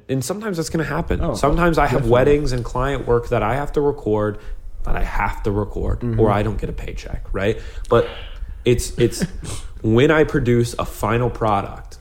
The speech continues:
Speaker 1: right,
Speaker 2: Mm-hmm.
Speaker 1: and, and see it on a piece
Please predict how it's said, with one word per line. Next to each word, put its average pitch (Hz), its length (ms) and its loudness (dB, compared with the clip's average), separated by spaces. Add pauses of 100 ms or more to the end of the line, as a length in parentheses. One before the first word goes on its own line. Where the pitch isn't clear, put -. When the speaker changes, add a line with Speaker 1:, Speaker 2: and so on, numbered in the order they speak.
Speaker 1:
right, 98 300 -2
Speaker 2:
Mm-hmm. 120 240 -2
Speaker 1:
and, 98 320 -4
and 95 160 -6
see 131 380 2
it 123 160 2
on 101 480 0
a - 100 -10
piece - 260 -10